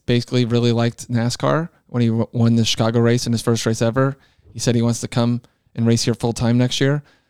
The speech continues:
but everyone's like, "You've never raced in an oval." Like, uh, he's racing in, he's racing a dirt oval, never an asphalt, cement, whatever you wanna call it, oval.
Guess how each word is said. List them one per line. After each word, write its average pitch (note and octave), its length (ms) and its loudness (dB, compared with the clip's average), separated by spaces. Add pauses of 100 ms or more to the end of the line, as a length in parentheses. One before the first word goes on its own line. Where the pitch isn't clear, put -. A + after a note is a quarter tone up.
(160)
but A2+ 100 -2
everyone's A#2 240 2
like, A2+ 220 -2
"You've A2+ 100 -2
never A2+ 220 2
raced A2 240 -2
in A#2 80 0
an A2 80 0
oval." A2+ 440 -2 (160)
Like, B2+ 160 -4
uh, A#2+ 220 0
he's C3+ 160 -4
racing C#3+ 180 2
in, C3 140 0
he's C3+ 180 -2
racing C3+ 260 2
a B2 60 6
dirt A#2+ 220 2
oval, A2 420 -6
never A#2+ 340 2
an A2+ 200 2
asphalt, A#2 480 -2
cement, A2 440 0
whatever A2+ 240 4
you A2 60 4
wanna G#2+ 120 0
call A2 240 -4
it, - 140 -8 (440)
oval. A#2 440 0